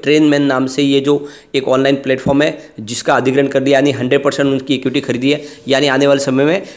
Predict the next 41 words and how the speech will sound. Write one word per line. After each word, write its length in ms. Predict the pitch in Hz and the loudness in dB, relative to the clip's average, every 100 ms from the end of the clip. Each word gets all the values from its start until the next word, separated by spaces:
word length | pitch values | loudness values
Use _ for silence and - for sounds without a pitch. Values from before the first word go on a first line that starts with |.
| - | -6
टिकट 220 | 139 147 | -2 -2
बुकिंग 240 | 139 135 147 | -2 0 0
के 60 | |
बिजनेस 300 | 135 127 131 143 | 0 0 0 0
में 80 | 139 | 2
भी 80 | |
अदानी 200 | 151 131 | 4 2
ग्रुप 160 | 127 135 | 2 0
तेज़ी 220 | 131 123 | -2 -2
से 120 | 123 | -2
आगे 180 | 120 113 | -2 -2
बढ़ेगा। 340 | 113 104 101 - - _ _ _ _ _ _ _ _ - | -2 -2 -4 -8 -18 _ _ _ _ _ _ _ _ -4
फिलहाल 240 | 151 185 | 2 2
अदानी 300 | 196 156 180 | 2 2 0
एंटरप्राइजेज 480 | 185 190 175 170 180 | 0 0 0 0 0
की 100 | 185 | 0
बात 160 | 156 147 | 2 2
करें, 160 | 170 | 2
एक 100 | 170 165 | 2 2
महीने 200 | 156 156 | 2 2
के 120 | 165 | 2
लो 180 | 151 156 | 2 4
पे 160 | 160 | 4
इस 100 | 156 | 2
समय 260 | 147 147 151 | 2 2 2
आपको 380 | - - 127 147 | 0 -4 0 0
ट्रेड 220 | 139 131 | 2 0
करता 140 | 131 | 2
हुआ 80 | 143 | 2
दिखा 160 | 139 143 | 2 0
देगा, 180 | 151 160 | 2 2
तो 100 | 170 | 0
क्या 260 | - 156 | 0 0
करना 240 | 156 135 127 | 0 0 -2
चाहिए 180 | 123 135 | -2 -4
इस 120 | 127 | -2
समय 180 | 131 131 | 0 0
इन्वेस्टर 360 | 117 117 - | 0 -4 -6
को? 200 | 104 95 - _ _ _ _ _ | -8 -10 -12 _ _ _ _ _
Tips 160 | 196 202 | 0 0
to 120 | - | 0